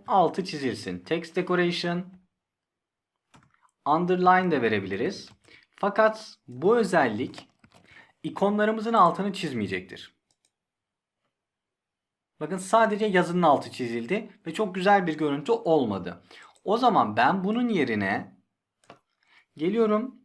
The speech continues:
alttan bir çerçeve veriyorum. Border bottom iki piksel, solid. Renk olarak da şu rengi kullanıyorum. Yine aynı renk üzerinden devam ediyorum. Kaydettim.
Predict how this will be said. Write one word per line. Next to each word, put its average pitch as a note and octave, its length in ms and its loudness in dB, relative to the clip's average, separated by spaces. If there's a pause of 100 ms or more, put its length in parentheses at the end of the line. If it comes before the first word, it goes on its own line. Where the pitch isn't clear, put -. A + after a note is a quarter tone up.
(360)
alttan A3 500 2
bir A#3+ 180 -6
çerçeve D#3+ 500 2
veriyorum. G2 460 -4
Border D3+ 480 2
bottom F#3 480 -4 (540)
iki - 260 -12
piksel, F#3+ 640 0 (340)
solid. E3+ 720 -4 (1400)
Renk G3 380 -2
olarak C3+ 400 2
da G#3 320 -2 (100)
şu - 260 -8
rengi E3 280 0
kullanıyorum. G2+ 640 -6
Yine E3 180 -4
aynı F3 400 2
renk G#2+ 240 -6
üzerinden A#2 480 -4
devam B2+ 320 4
ediyorum. F2 380 -10 (1600)
Kaydettim. D3+ 720 0